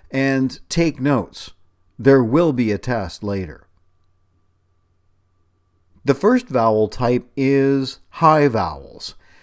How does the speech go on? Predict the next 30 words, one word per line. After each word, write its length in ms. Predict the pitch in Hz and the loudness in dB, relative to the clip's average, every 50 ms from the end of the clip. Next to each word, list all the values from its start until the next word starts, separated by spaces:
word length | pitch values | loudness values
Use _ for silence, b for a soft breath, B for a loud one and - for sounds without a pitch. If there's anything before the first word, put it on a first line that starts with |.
| b b b b _ | b b b b _
Your 520 | 143 131 143 147 147 147 147 147 139 - - | 2 4 6 6 6 6 4 4 2 -2 -6
tongue 680 | - - - 190 214 220 185 139 117 110 117 135 151 - _ _ _ _ _ | -6 -4 -4 -2 0 0 0 0 -2 -2 -4 -6 -8 -10 _ _ _ _ _
is 480 | 127 127 131 131 131 127 123 110 - - - _ _ - | 0 2 2 4 2 2 0 -4 -8 -12 -16 _ _ -2
arched 640 | 131 143 156 180 175 170 - - - - - - - - _ | 0 2 2 2 0 -4 -10 -14 -16 -16 -18 -20 -20 -20 _
toward 420 | - 143 135 135 135 135 139 139 113 | -4 -2 0 2 2 2 2 2 0
the 100 | 120 110 | -4 -4
roof 380 | 104 123 139 151 156 - - - - | 0 0 0 0 0 -2 -6 -6 -4
of 160 | 131 113 117 | -4 -4 -2
your 160 | 120 120 117 | -2 -2 0
mouth 640 | 117 127 139 147 151 143 110 90 80 - - - - | 0 0 0 0 0 -2 -2 -4 -6 -12 -18 -20 -20
for 380 | - - 113 107 104 101 98 - | -8 -4 -2 0 0 0 -2 -4
a 100 | - 101 | -6 -10
high 380 | 92 101 110 104 104 101 98 | -8 -6 -6 -4 -4 -4 -6
vowel, 580 | 87 90 87 85 80 82 82 85 104 123 B B B B B B B B B B - | -8 -8 -8 -6 -6 -8 -6 -6 -6 -6 B B B B B B B B B B -8
and 460 | - 143 156 156 156 156 156 156 - - | -4 -2 -2 0 -2 -2 -2 -4 -6 -6
examples 720 | - 139 110 101 104 127 139 175 214 214 - 170 135 117 107 | -6 -6 -6 -4 -2 -2 0 0 -2 -2 -2 -4 -4 -2 -2
of 140 | 123 120 104 | -2 -2 -2
words 540 | 107 110 123 135 139 143 143 139 110 90 101 | -2 0 2 4 4 4 4 2 2 -2 -6
with 340 | 90 87 110 131 143 139 - | -6 -2 0 0 0 0 0
a 100 | 113 110 | -4 -4
high 280 | 117 127 120 123 123 | -2 -2 -2 -2 -2
vowel 400 | 104 120 113 113 117 113 110 113 | -2 -2 0 0 2 2 2 2
in 140 | 127 143 135 | 2 2 2
them 180 | 117 107 107 113 | 0 0 -2 -2
would 180 | 110 110 95 | -2 -4 -2
be 440 | 90 120 120 120 120 120 117 113 b b b b b b b b - | -2 -2 -2 -2 -2 -4 -6 -8 b b b b b b b b -6
machine, 1040 | 107 113 123 120 - - - - 170 170 165 143 120 104 98 90 78 73 71 69 69 - _ _ _ _ _ _ _ _ - | -2 0 0 0 -2 -4 -6 -2 0 0 2 2 0 0 -2 -4 -8 -10 -14 -18 -20 -20 _ _ _ _ _ _ _ _ -6
the 260 | 117 120 117 104 - - - - _ | -4 -4 -4 -4 -6 -12 -20 -16 _
E 440 | - 156 160 160 156 156 143 131 117 | -6 -4 -2 -2 0 0 0 0 -2
sound 600 | 107 - - 117 104 101 95 92 87 85 82 87 | -2 -4 -4 -4 -4 -4 -4 -6 -8 -10 -12 -14